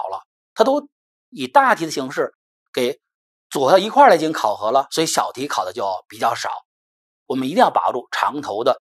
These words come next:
方方面面的核算。好，那对于这一章来讲，我们怎么来进行应试准备呢？这一章所学习的方法和我们前面讲，讲的方法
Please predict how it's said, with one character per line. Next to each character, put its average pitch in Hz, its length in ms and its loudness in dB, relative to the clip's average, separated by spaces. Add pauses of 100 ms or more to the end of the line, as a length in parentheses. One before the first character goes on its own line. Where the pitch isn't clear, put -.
(120)
方 185 260 2
方 190 200 -2
面 196 200 -2
面 165 300 0
的 90 280 -4 (120)
核 - 220 -6
算。 - 240 -6 (420)
好， 214 180 2 (320)
那 202 180 2 (280)
对 220 140 2
于 226 40 -2
这 320 120 2
一 269 80 4
章 196 160 2
来 156 140 -2
讲， 107 260 -2 (220)
我 120 120 -2
们 170 140 -6
怎 123 100 -6
么 90 60 -14
来 110 100 -10
进 135 160 -10
行 113 300 -8
应 208 200 0
试 214 140 0
准 113 220 -6
备 180 160 -4
呢？ 180 200 -6 (360)
这 220 140 6
一 170 80 2
章 170 260 -2 (160)
所 110 320 -4 (460)
学 135 340 2
习 131 260 -4
的 147 200 0
方 208 360 0
法 - 260 -10 (120)
和 208 120 2
我 180 40 4
们 143 100 -8
前 143 140 -4
面 214 100 4
讲， 135 160 0 (280)
讲 113 120 -6
的 110 60 -12
方 160 140 -2
法 131 120 -6